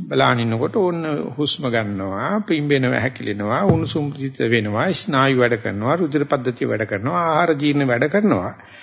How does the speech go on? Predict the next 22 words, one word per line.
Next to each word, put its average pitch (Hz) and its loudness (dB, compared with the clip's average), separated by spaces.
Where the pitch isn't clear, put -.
දැන් 180 4
මේක 190 8
දිහා 208 6
හොඳට 165 2
බලනකොට 190 4
පේනවා 214 4
මේක 277 2
හරීම 240 0
නීතියට 254 6
වැඩ. 302 4
හරීම 143 4
රූලකට 262 6
වැඩ. 190 2
දැන් 208 0
කවුද 240 2
කෙරුමා? 226 0
ඔබ 175 -10
අම්මෙන් 143 0
අප්පෙන් 139 0
ආපු 147 -2
බෞද්ධලෙක්ද 160 4
මේක? 87 -14